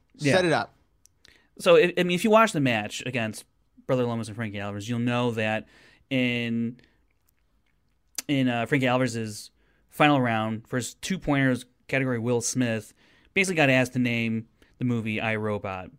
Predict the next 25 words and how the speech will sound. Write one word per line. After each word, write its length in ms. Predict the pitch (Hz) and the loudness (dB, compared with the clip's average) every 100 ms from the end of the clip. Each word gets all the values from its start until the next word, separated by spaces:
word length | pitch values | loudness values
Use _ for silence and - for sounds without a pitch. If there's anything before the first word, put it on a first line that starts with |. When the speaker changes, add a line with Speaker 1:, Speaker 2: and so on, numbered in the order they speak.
| - _ - | -20 _ -10
Speaker 1:
based 300 | 107 104 107 | -8 -6 -6
on, 280 | 101 98 104 | -6 -6 -8
I 40 | |
forget 240 | - 113 | -6 -4
what 140 | 104 98 | -6 -10
the 140 | 98 - | -12 -8
exact 520 | 110 107 110 104 _ | -8 -4 -4 -6 _
question 460 | - 113 98 - 104 | -12 -10 -10 -12 -12
was. 300 | 101 98 - - - - _ | -12 -14 -18 -20 -20 -20 _
Um, 480 | 135 123 117 110 107 - _ _ _ _ _ _ _ _ - | -2 0 -2 -4 -8 -14 _ _ _ _ _ _ _ _ -12
but 120 | 147 | -6
he 60 | 170 | -2
says, 540 | 151 151 143 143 135 - _ _ | 2 4 6 2 -4 -12 _ _
"I 240 | 123 120 120 | -2 0 2
am 360 | 123 123 123 | 2 0 2
Robot." 420 | 131 160 131 92 - _ _ _ - | 4 4 2 -4 -12 _ _ _ -2
And 480 | 127 117 113 113 - _ | 0 0 0 -2 -6 _
I'm 280 | 135 208 339 | 4 6 4
thinking, 440 | 175 160 139 143 139 | 2 2 2 -4 0
"Oh, 420 | 214 247 240 220 | 4 8 8 6
no, 220 | 214 262 214 | 4 4 4
<laughs> 80 | |
he's 200 | 247 247 - | 4 2 4
so 320 | 311 277 262 | 8 8 6
close. 760 | - 254 269 277 262 208 - | 2 2 6 6 6 0 -6